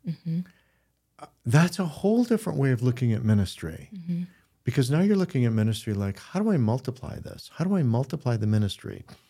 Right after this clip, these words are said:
Speaker 2: Um, how do I multiply what you're doing?" And, um, and that level of thinking is really different when it comes to church.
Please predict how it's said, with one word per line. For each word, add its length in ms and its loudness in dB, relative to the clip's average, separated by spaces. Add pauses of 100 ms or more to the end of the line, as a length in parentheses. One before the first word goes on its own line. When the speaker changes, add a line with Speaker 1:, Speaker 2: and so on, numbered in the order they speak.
(400)
Speaker 2:
Um, 300 2
how 120 -4
do 120 2
I 40 4
multiply 800 0 (600)
what 220 0
you're 160 2
doing?" 640 0 (960)
And, 220 6
um, 320 2 (500)
and 200 6
that 240 4
level 280 4
of 80 0
thinking 440 2
is 320 -2
really 320 8
different 400 0
when 100 0
it 80 0
comes 220 -2
to 100 -8
church. 480 -8